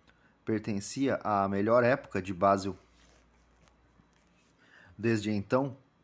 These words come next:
sua obra tem aquela estranha combinação de má pintura e boas intenções, que sempre dá ao homem o direito de ser chamado um artista inglês representativo.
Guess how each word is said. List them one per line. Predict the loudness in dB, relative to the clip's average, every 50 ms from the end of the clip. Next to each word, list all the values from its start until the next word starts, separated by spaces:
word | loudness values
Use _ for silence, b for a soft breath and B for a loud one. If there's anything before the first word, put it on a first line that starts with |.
| _ _ _ _ _ _ _ _ _ _ _ _ _
sua | -16 -8 -2 2 6 6
obra | 8 8 6 4 2 -2 -2
tem | -2 -2 -4 -4 -4
aquela | -4 0 0 0 0
estranha | 0 -2 -6 -8 -6 -6 -6 -6 -8
combinação | -8 -6 -6 -4 -4 -2 -2 -2 -4 -4 -4 -4 -4 -2 -2
de | -4 -4 -4
má | 0 0 0
pintura | 0 -2 -6 -8 -8 -6 -4 -4 -2 -2 -2 -4 -6 -6 -8
e | -6
boas | -2 0 2 2 2 0 -2
intenções, | -8 -10 -8 -6 -6 -6 -6 -6 -6 -6 -6 -4 -6 -8 -12 -16 -18 b b b b b b b b b b b b _ _
que | -14 -12
sempre | -10 -6 -6 -6 -4 -4 -6 -8
dá | 0 2 4 4
ao | 6 4 4 2
homem | 2 2 2 2 0 -2 -6 -6 -12 _ _ _
o | -6 -6
direito | -4 -2 -2 0 0 0 -2 -4 -6
de | -6 -6 -8
ser | -6 -6 -4 -4 -4
chamado | -4 -4 -6 -4 -2 0 2 0 0 0 -4 -10 -10 -8
um | -6 -4 -4
artista | -4 -4 -6 -6 -8 -8 -8 -6 -6 -6
inglês | -4 -4 -2 -2 -2 -2 -2 -4 -8
representativo. | -14 -8 -8 -8 -6 -4 -6 -4 -4 -4 -6 -4 -4 -4 -4 -4 -6 -6 -4 -4 -4 -6 -10